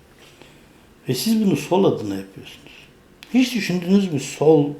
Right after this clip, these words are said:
sol olmak için ne yaptım ben diye? Bana niye solcu diyorlar?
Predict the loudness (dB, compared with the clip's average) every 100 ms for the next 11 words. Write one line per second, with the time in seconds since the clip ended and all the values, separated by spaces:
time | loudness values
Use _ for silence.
0 | -16 -20 _ _ _ 4 6 8 8 8
1 | 6 2 -8 -8 -6 -4 -6 -8 -10 -8
2 | -10 -14 -20 -20 -20 -20 _ _ _ _
3 | _ _ _ _ _ _ _ _ _ _
4 | _ _ _ _ 0 4 6 6 6 4
5 | -2 -4 -4 -8 -6 -6 -8 -14